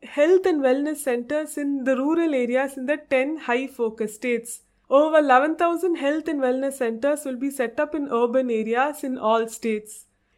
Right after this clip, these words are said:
Integrated public health labs will also be set up in all districts. Thus, people will gain access to a range of diagnostic services in the public healthcare system itself.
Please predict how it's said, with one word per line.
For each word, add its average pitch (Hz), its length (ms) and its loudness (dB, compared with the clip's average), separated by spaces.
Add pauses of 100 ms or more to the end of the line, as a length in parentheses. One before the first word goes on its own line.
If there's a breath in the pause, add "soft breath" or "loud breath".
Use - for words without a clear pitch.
Integrated 403 760 2
public 294 340 2
health 277 380 -2
labs 285 320 0
will 285 120 -6
also 247 360 -2
be 285 120 -6
set 233 300 -6
up 269 160 -4
in 277 140 -4
all 233 320 0
districts. 214 680 -8 (400)
Thus, 294 400 0 (300)
people 392 320 8
will 339 180 4
gain 302 320 0
access 254 540 -2
to 277 100 2
a 240 80 4
range 311 320 2
of 311 160 0
diagnostic 262 560 -2
services 220 680 -4
in 269 240 -4
the 311 100 -2
public 262 500 -2
healthcare 240 440 -4
system 233 480 -8
itself. 196 680 -8